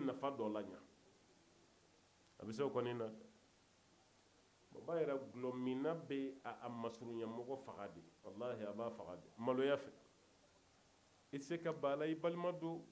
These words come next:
walima i den don, hali n'i ko i y'a haramu, e jamu de b'a la o.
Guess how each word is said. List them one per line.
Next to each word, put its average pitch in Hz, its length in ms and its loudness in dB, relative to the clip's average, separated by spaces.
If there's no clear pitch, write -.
walima 165 360 4
i 170 60 -2
den 180 320 2
don, 170 260 0
hali 196 160 -2
n'i 175 160 0
ko 175 100 0
i 170 120 4
y'a 170 160 4
haramu, 135 580 0
e 220 140 -2
jamu 160 260 2
de 131 80 0
b'a 117 180 0
la 101 100 -2
o. 85 120 -8